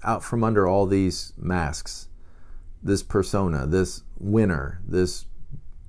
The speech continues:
you know, exceptional child, this,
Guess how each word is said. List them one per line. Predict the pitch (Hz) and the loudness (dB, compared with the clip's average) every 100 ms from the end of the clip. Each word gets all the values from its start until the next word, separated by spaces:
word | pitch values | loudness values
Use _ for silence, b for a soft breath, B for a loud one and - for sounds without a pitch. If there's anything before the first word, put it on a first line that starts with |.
| - - | -16 -8
you | 95 | -2
know, | 92 85 78 | 0 0 -2
exceptional | 92 98 - 120 - 117 98 | -4 -2 4 2 4 0 0
child, | - 104 95 80 76 73 | 0 2 4 2 0 0
this, | 80 78 - | -2 -2 -8